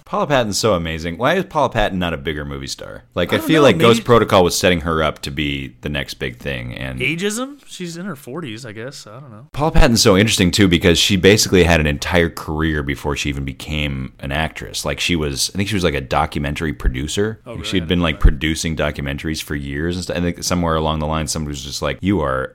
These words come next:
Speaker 1: unbelievably beautiful. You need to be on <laughs> camera."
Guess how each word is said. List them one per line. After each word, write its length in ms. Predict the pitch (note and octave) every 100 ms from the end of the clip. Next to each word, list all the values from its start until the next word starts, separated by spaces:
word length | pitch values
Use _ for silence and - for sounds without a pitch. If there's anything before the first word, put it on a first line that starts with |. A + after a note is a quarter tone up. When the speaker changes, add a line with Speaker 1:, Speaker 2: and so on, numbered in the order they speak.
| -
Speaker 1:
unbelievably 680 | G2 F#2+ F2 D#2+ D2+ E2
beautiful. 440 | D2+ E2+ E2+ F2+ F2+
You 100 | F#2
need 140 | F#2
to 80 | D#2
be 120 | D#2
on 160 | C#2+ F#2
<laughs> 120 | -
camera." 360 | G2 G2 G2+